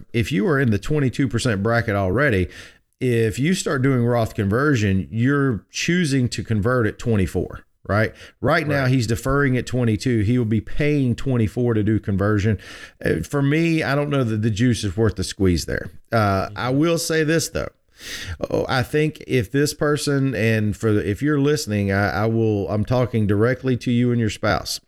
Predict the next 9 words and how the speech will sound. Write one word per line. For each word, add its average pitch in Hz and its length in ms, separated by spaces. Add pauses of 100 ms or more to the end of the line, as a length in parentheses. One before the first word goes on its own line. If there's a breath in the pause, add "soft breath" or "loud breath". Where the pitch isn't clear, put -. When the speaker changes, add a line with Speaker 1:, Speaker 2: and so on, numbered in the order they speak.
(160)
Speaker 1:
If 113 220
you 147 180
are 180 100
not 135 540 (320)
considering 95 840 (760 loud breath)
taking 151 480
part, 113 420
if 98 140
you're, 110 240